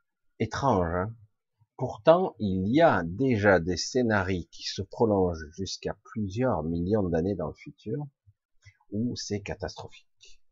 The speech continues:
pour nous. Et toutefois, à chaque fois, ces lignes s'éteignent. Parce que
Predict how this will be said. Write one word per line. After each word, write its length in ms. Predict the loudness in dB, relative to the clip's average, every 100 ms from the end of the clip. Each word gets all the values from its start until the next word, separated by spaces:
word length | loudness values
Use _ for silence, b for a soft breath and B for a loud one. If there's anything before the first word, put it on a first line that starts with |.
| _ -14
pour 160 | -8
nous. 280 | -2 0 -2 _ _ _ _ _ _ _ -20 -20 b b b b b -12 -2
Et 180 | -2 2
toutefois, 640 | 2 2 0 6 6 6 4
à 100 | 4
chaque 380 | 6 6 6 4
fois, 280 | 0 2 2
ces 220 | 0 0
lignes 260 | 0 0
s'éteignent. 640 | -2 -8 -4 -4 -4 -8 -12 -20 -20 _ -20 -20 -20 -20 -20 -10 0
Parce 260 | 0 0
que 380 | 2 4 4 0